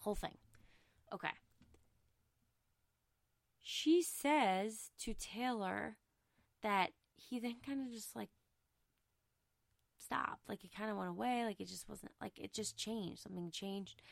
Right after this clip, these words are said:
At this time, and we all know, like, Austin, <laughs> he's very high maintenance. And, like,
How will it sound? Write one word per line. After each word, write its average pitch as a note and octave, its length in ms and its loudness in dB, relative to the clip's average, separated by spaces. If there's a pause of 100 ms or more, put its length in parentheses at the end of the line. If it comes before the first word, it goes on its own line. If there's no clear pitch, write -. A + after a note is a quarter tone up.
(1040)
At C#4 160 4 (140)
this - 300 6
time, D#3 720 0 (800)
and B3 200 4
we D4+ 100 8
all C5+ 340 8
know, D#3 560 0
like, F#3+ 260 -6 (200)
Austin, C#4 500 2 (320)
<laughs> - 60 -2 (1900)
he's - 440 0
very B3 320 8
high G3 220 4
maintenance. D#3+ 680 -2
And, C4 200 4
like, C4+ 220 2